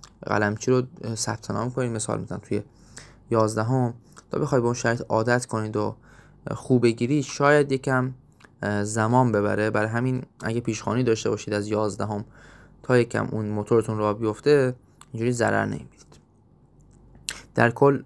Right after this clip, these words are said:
اه، اولویت اول رو به دهم قرار بدین، چون تابستونی که شما قراره برید سال دوازدهم، اه، تابستونیه که باید سعی کنید هر دو تا پایه رو جمع‌بندی کنید و اگه شما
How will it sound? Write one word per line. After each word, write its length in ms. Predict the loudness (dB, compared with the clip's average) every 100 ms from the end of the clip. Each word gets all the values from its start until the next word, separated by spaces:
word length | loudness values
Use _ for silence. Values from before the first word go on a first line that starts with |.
| -6
اه، 60 | -6
اولویت 640 | -4 0 0 2 0 0
اول 320 | -4 -2 0
رو 100 | 0
به 100 | 0
دهم 280 | -2 -2 -2
قرار 280 | 2 2 2
بدین، 280 | 2 -2 -4
چون 280 | -2 -2 -4 -12 -20 _
تابستونی 580 | -2 0 2 0 0 0
که 120 | -2
شما 320 | -4 -4 0
قراره 340 | 0 2 0 0
برید 240 | 0 -2
سال 240 | -4 -6 -2
دوازدهم، 840 | -2 -2 -2 -2 0 2 0 -4 -10 -20 _ _ -6
اه، 240 | -4 -4
تابستونیه 640 | -4 -2 -2 -2 0 0
که 380 | 2 4 4 2 0 -10 -20 -12 -2
باید 220 | 0 0
سعی 360 | 0 4 4 4
کنید 340 | 0 -2 -2
هر 220 | -2 -4 0
دو 140 | 0
تا 120 | -2
پایه 360 | -4 -2 0 4
رو 80 | 4
جمع‌بندی 520 | 2 0 -2 -4 -6
کنید 320 | -8 -8 -2
و 40 |
اگه 140 | 0 0
شما 360 | -2 0 0